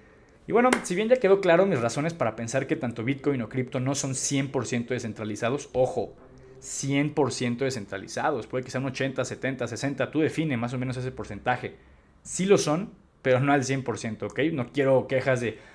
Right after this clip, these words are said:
"Ah, tú dijiste que cripto no es descentralizado". Ojo, estás diciendo la frase incompleta. No es cien por ciento descentralizado y eso cambia por completo toda la conclusión, ¿ok?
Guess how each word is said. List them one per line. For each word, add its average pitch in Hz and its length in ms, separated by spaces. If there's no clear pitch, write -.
"Ah, 135 400
tú 147 100
dijiste 131 260
que 117 120
cripto 127 360
no 123 180
es 123 80
descentralizado". 104 800
Ojo, - 380
estás 107 200
diciendo 120 280
la 110 100
frase 110 240
incompleta. 104 560
No 135 220
es 165 120
cien 139 580
por 104 160
ciento 117 380
descentralizado 110 720
y 117 60
eso 113 140
cambia 110 260
por 98 140
completo 107 400
toda 117 180
la 101 140
conclusión, 95 460
¿ok? 92 100